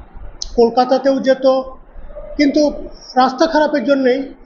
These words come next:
বাসগুলো ঠিক মতন আর আসতে পারবে না হয়তো।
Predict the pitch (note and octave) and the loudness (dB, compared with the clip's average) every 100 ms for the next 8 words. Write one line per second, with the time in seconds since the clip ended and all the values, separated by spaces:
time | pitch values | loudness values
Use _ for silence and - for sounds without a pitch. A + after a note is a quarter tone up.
0 | A3+ A3 C4 B3+ D4 D4 D4 - - B3+ | -8 0 2 2 0 0 0 -6 -8 -2
1 | C4 B3 B3+ B3+ C4 - - - - - | 0 2 2 2 -2 -8 -20 -20 -20 -20
2 | _ - B3 B3 C4+ A#3+ G#3+ G#3 F3 F3 | _ 0 0 2 2 2 2 0 0 0
3 | - | -2